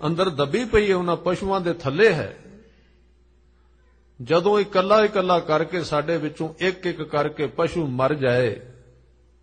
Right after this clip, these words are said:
ਕਬੀਰ ਸਾਹਿਬ, ਰਵਿਦਾਸ ਜੀ ਮਰੇ ਹੋਏ ਪਸ਼ੂ ਢੋਂਦੇ ਸਨ, ਉਹਨਾਂ ਦੀ ਖੱਲ ਲਾਉਂਦੇ ਸਨ।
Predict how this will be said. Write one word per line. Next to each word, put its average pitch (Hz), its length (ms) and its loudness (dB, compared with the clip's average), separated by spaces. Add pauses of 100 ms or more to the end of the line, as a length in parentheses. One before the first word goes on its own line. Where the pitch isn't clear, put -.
(1120)
ਕਬੀਰ 160 380 2
ਸਾਹਿਬ, 160 520 0 (840)
ਰਵਿਦਾਸ 143 640 4
ਜੀ 180 120 0
ਮਰੇ 156 280 2
ਹੋਏ 180 160 2
ਪਸ਼ੂ 185 380 0
ਢੋਂਦੇ 113 360 -2
ਸਨ, 113 180 -10 (2000)
ਉਹਨਾਂ 180 260 0
ਦੀ 185 120 2
ਖੱਲ 175 400 0
ਲਾਉਂਦੇ 165 300 0
ਸਨ। - 360 -8